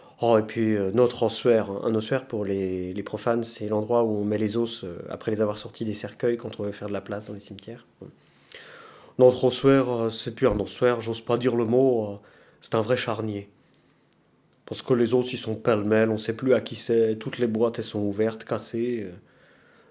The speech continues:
Ah, moi, je dis, « Ah bon, mais, mais c'est affreux, et comment ça se fait ? » Eh ben, toutes les boîtes, euh, au lieu d'être descendues dans le trou, elles sont jetées. Et donc, elles s'explosent en arrivant au, au contact du sol. Mais je dis, « Mais, mais pourquoi elles sont jetées ?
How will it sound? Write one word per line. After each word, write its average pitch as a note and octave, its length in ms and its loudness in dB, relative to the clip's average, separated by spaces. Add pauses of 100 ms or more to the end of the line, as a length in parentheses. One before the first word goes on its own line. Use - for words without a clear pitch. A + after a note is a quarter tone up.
(100)
Ah, F#2 40 -6
moi, F#2+ 100 -8
je F2+ 80 -10
dis, « F2 120 -10
Ah F#2+ 40 -10
bon, F3+ 240 2
mais, F2 320 -4
mais E2+ 80 -12
c'est - 160 -8
affreux, G3+ 440 -2
et G#2+ 160 -2
comment A#2 240 -2
ça B2 120 -8
se - 120 -6
fait ? » C3+ 200 -6 (420)
Eh A#2+ 60 2
ben, B2 120 12
toutes D3+ 220 0
les C3 100 4
boîtes, D3 420 0
euh, B2 60 2
au A#2 240 2
lieu C3+ 140 4
d'être A#2 240 0
descendues C#3 440 4
dans B2+ 120 6
le A2+ 100 4
trou, D#3+ 260 4
elles A#2+ 60 6
sont A2 200 -2
jetées. - 480 -2 (960)
Et G#2+ 80 -2
donc, C3+ 180 2
elles A#2 80 0
s'explosent D3+ 560 4
en B2 100 6
arrivant A#2+ 400 2
au, A2+ 540 2
au A2+ 60 0
contact A#2 320 -2
du A#2 100 -4
sol. A#2+ 300 4 (800)
Mais G#2 80 2
je G#2 80 -6
dis, « A2+ 100 0
Mais, G#2 320 2
mais G2+ 120 -4
pourquoi B2 240 0
elles B2+ 80 0
sont B2 160 -4
jetées ? C#3+ 400 -2